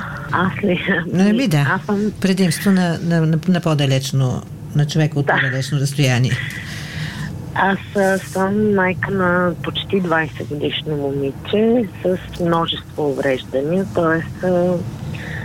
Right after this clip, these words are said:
Speaker 1: състояния, които, едни от най-тежките, т.е. напълно зависима от, а,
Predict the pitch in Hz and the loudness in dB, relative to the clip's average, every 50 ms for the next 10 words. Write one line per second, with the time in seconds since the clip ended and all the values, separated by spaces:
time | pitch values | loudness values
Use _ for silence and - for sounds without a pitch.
0 | - - - - - - - - - - - 185 - - 185 175 - - 185 185 | -6 -6 -8 -8 -8 -10 -8 -6 -2 -2 0 0 0 -2 -4 -4 -2 0 0 2
1 | 180 175 175 175 175 170 165 170 180 180 - - 190 180 175 - 175 180 175 175 | 2 2 0 0 -2 -4 -2 -4 -4 -6 -4 -4 -4 -4 -4 -2 -2 -2 0 0
2 | 180 175 160 - - - 113 - - - - - - - - - - - 214 196 | 0 0 -2 -4 -4 -8 -10 -10 -10 -10 -10 -10 -10 -10 -10 -10 -10 -6 -4 -4
3 | 196 185 - - - - - - - - - - 208 190 196 196 170 - 196 190 | -4 -4 -4 -8 -10 -10 -12 -12 -12 -6 -2 0 0 2 2 2 2 2 2 2
4 | 190 180 - 185 180 165 - - - - - - 170 180 175 - - 170 170 175 | 2 2 2 0 0 0 -2 -6 -8 -8 -2 0 2 0 0 0 0 2 2 2
5 | - - - - - - 175 170 165 - - 175 175 185 190 190 175 160 170 151 | 2 -2 -6 -10 -8 -4 -2 -2 -2 0 0 0 0 0 0 0 0 0 -2 0
6 | 160 175 165 - - 170 170 170 170 170 160 - - 175 170 165 165 165 | 0 -2 -2 -2 -4 -2 0 0 0 0 0 -2 -2 0 2 2 2 2